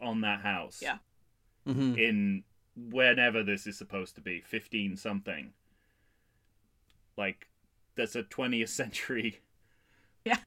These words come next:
Speaker 2: House.
Speaker 1: re-,
Speaker 2: <laughs>
Speaker 1: retrofitted mansion that you can see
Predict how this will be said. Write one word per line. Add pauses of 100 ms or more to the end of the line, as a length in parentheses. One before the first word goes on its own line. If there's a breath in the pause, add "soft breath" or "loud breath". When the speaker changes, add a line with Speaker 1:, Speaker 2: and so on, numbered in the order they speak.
(220)
Speaker 2:
House.
Speaker 1:
re-,
Speaker 2:
<laughs>
Speaker 1:
retrofitted (160)
mansion (240)
that
you
can
see